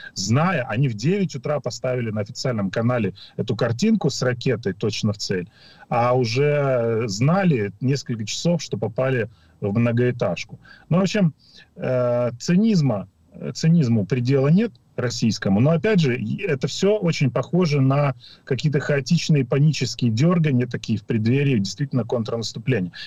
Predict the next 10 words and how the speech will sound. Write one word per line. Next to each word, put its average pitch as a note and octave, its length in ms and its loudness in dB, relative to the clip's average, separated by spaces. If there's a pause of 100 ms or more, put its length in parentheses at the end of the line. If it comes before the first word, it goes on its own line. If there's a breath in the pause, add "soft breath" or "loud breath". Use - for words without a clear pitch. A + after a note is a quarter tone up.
И E3+ 80 4
Пригожин, F3 560 4
который C3 300 -2
заговорил, B2 500 0
"Я B2+ 240 0
вообще-то A#2+ 520 -2
вы-, A#2 200 -2
бус-, A2+ 340 -4
буду A#2+ 240 -2
выводить A#2 480 -4